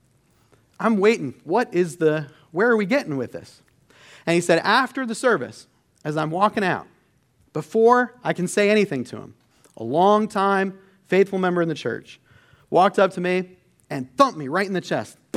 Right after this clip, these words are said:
like that and said, 'I cannot believe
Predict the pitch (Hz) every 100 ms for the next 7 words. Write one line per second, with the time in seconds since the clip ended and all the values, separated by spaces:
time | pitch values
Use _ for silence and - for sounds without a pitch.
0 | - 139 139 143 110 _ _ _ _ _
1 | _ _ _ _ _ _ - 160 160 -
2 | 156 147 - - _ _ - 185 220 220
3 | 214 196 160 151 160 180 240 294 185 90
4 | - -